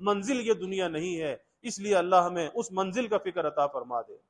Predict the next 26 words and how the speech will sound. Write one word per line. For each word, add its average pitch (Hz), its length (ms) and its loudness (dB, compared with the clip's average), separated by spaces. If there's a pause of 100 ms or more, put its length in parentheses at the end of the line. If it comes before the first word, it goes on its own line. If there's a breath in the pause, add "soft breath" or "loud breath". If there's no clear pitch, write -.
(500)
यहाँ 240 200 10
तो 262 120 8
गुजर 226 280 8
जाएगी 226 360 6
जैसी 208 300 2
भी 202 120 -6
गुजरेगी, 170 600 -2 (180)
अमीर 220 320 4
की 233 120 -6
भी 220 100 -2
गुजर, 214 260 4
गुजर 196 400 0
जाएगी 175 540 2 (120)
और 202 180 8
गरीब 247 340 8
की 226 80 -4
भी 208 120 -6
गुजर 185 260 2
जाएगी, 156 480 4 (580)
लेकिन 240 200 6
फिक्र 240 300 6
तो 262 140 10
वहां 240 240 10
की 262 140 0
करनी 254 340 4
है। 202 200 -6